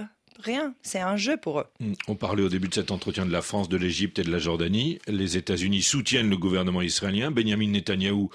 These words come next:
Speaker 2: sera une nouvelle fois à la Maison-Blanche, euh,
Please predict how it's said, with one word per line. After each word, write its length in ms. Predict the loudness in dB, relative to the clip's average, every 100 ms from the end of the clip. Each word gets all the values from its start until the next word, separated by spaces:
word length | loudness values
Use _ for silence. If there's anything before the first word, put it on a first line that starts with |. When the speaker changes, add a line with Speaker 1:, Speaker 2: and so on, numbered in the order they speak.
| -10 -16 -14 -6
Speaker 2:
sera 380 | 0 2 0 2
une 220 | 2 4
nouvelle 300 | 4 2 0
fois 440 | 0 2 0 -2 -4
à 100 | -2
la 100 | 0
Maison-Blanche, 760 | 0 2 2 2 2 0 -2 0
euh, 260 | 0 -2